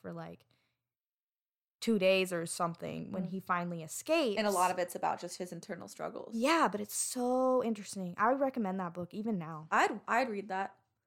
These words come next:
Speaker 1: You should, you should.
Speaker 2: Yeah. We also read The Diary of Anne Frank, too. We did a lot on the Holocaust,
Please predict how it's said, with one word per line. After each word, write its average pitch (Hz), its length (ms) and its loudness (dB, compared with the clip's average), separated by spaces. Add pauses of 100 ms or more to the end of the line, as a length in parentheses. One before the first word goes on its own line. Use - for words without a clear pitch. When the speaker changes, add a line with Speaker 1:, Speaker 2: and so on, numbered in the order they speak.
Speaker 1:
You 247 120 -6
should, 339 220 2
you 262 140 0
should. 214 440 4 (400)
Speaker 2:
Yeah. 208 240 -4 (260)
We 247 120 6
also 330 280 4
read 269 160 4
The 226 60 0
Diary 208 360 2
of 202 140 -6 (240)
Anne 190 160 -10
Frank, 190 300 -8
too. 202 120 -4
We 202 120 -4
did 494 160 8
a - 40 6
lot 233 480 6 (160)
on 196 120 -6
the 185 80 -4
Holocaust, 185 500 -6